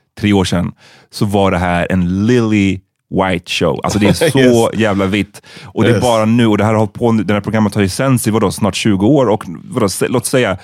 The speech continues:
Speaker 1: sexton av de första tjugo åren var super white.
Speaker 2: Yeah.
Speaker 1: De enda svarta som var med, de var tokens, de blev utskickade direkt. Så att det, på så sätt är det en förändring. Men det tråkiga är ju att, alltså, alla snubbar är,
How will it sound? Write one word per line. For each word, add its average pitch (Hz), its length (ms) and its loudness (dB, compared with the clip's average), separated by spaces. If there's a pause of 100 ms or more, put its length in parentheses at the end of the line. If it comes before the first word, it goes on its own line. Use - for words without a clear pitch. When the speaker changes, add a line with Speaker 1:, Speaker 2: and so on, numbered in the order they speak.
(220)
Speaker 1:
sexton - 460 -6
av 113 80 2
de 104 140 0
första 101 280 -2
tjugo 95 260 0
åren 95 340 2
var 90 100 -4
super 104 420 -2 (140)
white. - 220 -10 (120)
Speaker 2:
Yeah. 98 180 2
Speaker 1:
De 107 100 2
enda 117 140 0
svarta 117 260 -4
som 98 160 -2
var 95 80 2
med, 117 300 2
de 101 120 0
var 95 100 2
tokens, 110 520 -2
de 95 100 -6
blev 92 140 -4
utskickade 98 440 -2
direkt. 104 440 -4 (420)
Så 131 120 -4
att - 120 -6
det, 185 240 2
på 185 180 -2
så 208 160 0
sätt 147 140 -4
är 117 80 2
det 107 60 2
en 101 60 0
förändring. 117 320 0 (320)
Men 160 280 0
det 147 80 2
tråkiga 165 520 -2
är 139 120 2
ju 127 120 4
att, - 180 -6 (100)
alltså, 135 300 -2 (1500)
alla 185 280 0
snubbar 104 580 0
är, 90 380 -2